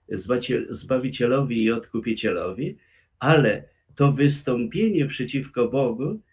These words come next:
y, jest wystąpieniem przeciwko ludzkości. I nie wiem, czy państwo zwróciliście uwagę na jeden szczegół, a mianowicie już ten tak jakby kulminacyjny punkt,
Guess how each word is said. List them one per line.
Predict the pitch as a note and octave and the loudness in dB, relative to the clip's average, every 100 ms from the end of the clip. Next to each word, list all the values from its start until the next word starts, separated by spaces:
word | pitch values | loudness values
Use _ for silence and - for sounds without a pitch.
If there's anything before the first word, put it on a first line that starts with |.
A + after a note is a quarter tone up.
| _ _ _ _ - | _ _ _ _ -2
y, | A#2+ A2+ A2+ | 2 2 4
jest | C#3 F#3 - | 2 0 -2
wystąpieniem | B2 D3+ - B2 B2 F#3 F#3 E3 | 0 0 2 -2 2 2 2 2
przeciwko | D3+ D3 F3+ D3+ - E3 | 0 -2 -2 -6 0 2
ludzkości. | E3+ D#3 - C3+ A2 - - - - _ _ _ _ _ | 4 0 0 0 0 -4 -12 -16 -18 _ _ _ _ _
I | A2+ | 0
nie | B2+ F#3+ | 2 2
wiem, | A3+ | 0
czy | - D3+ | 0 0
państwo | D3 F#3 G3 - D#3+ | 2 0 0 -2 0
zwróciliście | C#3+ C3+ B2+ F#3+ F#3 D3+ D#3+ | 0 -2 -6 -8 -6 -4 0
uwagę | D3 A2+ D3 D3+ D#3 D#3 - _ - | 0 2 0 0 -2 -4 -12 _ -2
na | A2+ | 2
jeden | C3 E3 E3 D#3+ D3+ | 4 2 2 2 2
szczegół, | D3 - C3 - F2+ D2 - _ _ _ _ _ | 0 2 2 2 -6 -12 -14 _ _ _ _ _
a | B2 | 0
mianowicie | C3 C#3+ C#3+ C#3+ - F#3 | 4 6 4 2 -4 -2
już | E3 D3 | -2 -2
ten | F3 E3+ D#3 | -4 -4 -4
tak | E3+ E3+ | -4 -4
jakby | E3+ D3 D3 D3+ | -2 0 -2 0
kulminacyjny | E3 D#3+ D#3 D3+ D3 - F3+ E3+ E3+ | 2 4 4 2 0 -2 -4 -2 -2
punkt, | D3 B2+ - C#3+ C#3+ _ | 0 0 0 -4 -8 _